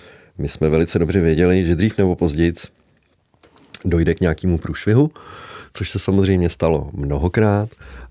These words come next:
a stalo se nám, že jsme natočili nějaký scény a druhý den jsme vylezli ven a bylo půl metru sněhu.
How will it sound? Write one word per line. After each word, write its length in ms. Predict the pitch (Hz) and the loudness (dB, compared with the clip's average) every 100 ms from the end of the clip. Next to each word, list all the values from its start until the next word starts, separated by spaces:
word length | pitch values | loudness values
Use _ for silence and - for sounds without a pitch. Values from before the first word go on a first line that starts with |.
| - | -8
a 580 | 82 76 76 76 76 76 80 _ _ _ _ - | -4 0 0 0 0 -2 -6 _ _ _ _ -16
stalo 300 | - - 85 | -6 0 0
se 120 | - | 2
nám, 160 | 87 80 | 0 0
že 80 | 78 | -2
jsme 160 | - | 0
natočili 420 | 80 - - 82 | 0 -2 -2 0
nějaký 300 | 80 78 - | 2 0 -4
scény 420 | - - 95 98 95 | -14 0 2 4 4
a 60 | |
druhý 240 | 85 87 87 | 4 4 4
den 120 | 85 | 0
jsme 160 | - | 0
vylezli 320 | 80 78 71 67 | 0 0 0 -2
ven 180 | 92 | 0
a 20 | 90 | 2
bylo 160 | 80 | 0
půl 160 | - 73 | 0 -4
metru 240 | 69 - | -4 -6
sněhu. 300 | - - 82 | -10 -12 -12